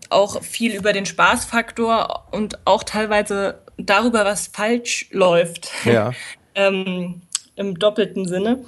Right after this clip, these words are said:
Speaker 1: Und das war, glaub ich, damals noch so ein bisschen, äh,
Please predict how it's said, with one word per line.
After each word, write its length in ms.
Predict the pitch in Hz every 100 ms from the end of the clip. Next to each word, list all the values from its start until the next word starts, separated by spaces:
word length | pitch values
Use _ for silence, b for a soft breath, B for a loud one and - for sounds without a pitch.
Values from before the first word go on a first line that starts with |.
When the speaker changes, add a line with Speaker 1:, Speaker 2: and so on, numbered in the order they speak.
| B B B B -
Speaker 1:
Und 560 | 214 220 208 202 -
das 160 | 202 -
war, 160 | 202
glaub 240 | 214 220 208
ich, 120 | 226
damals 380 | 202 202 208 202
noch 100 | 208
so 120 | 202
ein 60 | 202
bisschen, 420 | 196 - 208 208
äh, 520 | - 190 196 190 -